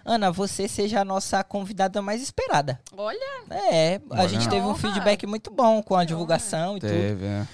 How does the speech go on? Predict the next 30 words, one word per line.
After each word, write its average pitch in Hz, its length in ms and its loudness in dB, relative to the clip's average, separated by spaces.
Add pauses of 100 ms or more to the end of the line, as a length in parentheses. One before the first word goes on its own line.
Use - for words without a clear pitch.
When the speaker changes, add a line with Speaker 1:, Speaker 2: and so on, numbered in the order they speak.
(120)
Speaker 1:
Ah, 214 300 4
mas 247 260 2
então 262 240 2
vamos 269 220 2
lá, 147 120 4
Ana, 185 280 2
fala 311 220 -4
um 415 40 -16
pouquinho 240 300 -10
pra 202 180 -2
gente. 147 380 -8 (100)
Como 233 240 -2
que 226 100 -14
você 180 240 -6
veio 139 240 -6
pra 107 220 -6
América? 117 800 -4 (180)
Speaker 3:
De 117 140 -4
onde 135 160 2
Speaker 1:
Quando, - 60 -2
Speaker 3:
você 117 220 -2
Speaker 1:
de 95 60 -2
onde 120 220 2
Speaker 3:
é? 120 120 2
Speaker 1:
você 120 240 -2
é? 151 280 -2
Como 208 260 -4
que - 80 -12
surgiu 156 420 -6
essa, 151 320 -4